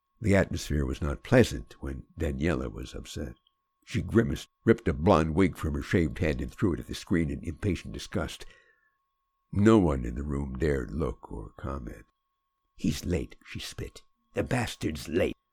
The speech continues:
"What in hell is going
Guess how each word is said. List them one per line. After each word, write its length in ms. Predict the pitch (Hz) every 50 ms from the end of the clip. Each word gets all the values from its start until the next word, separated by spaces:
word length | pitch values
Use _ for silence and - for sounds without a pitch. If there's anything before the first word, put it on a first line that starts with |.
| _ _ _ _ _ _ _ _ _ _ _ _ _ _ _ _ _ _ _ _ _ _ _
"What 340 | - 98 - 82 80 - -
in 200 | - 76 - -
hell 680 | 65 - - - 73 67 58 62 69 - 57 - - - - - _ _
is 320 | - - - - - - -
going 600 | - - - - - - - - - - -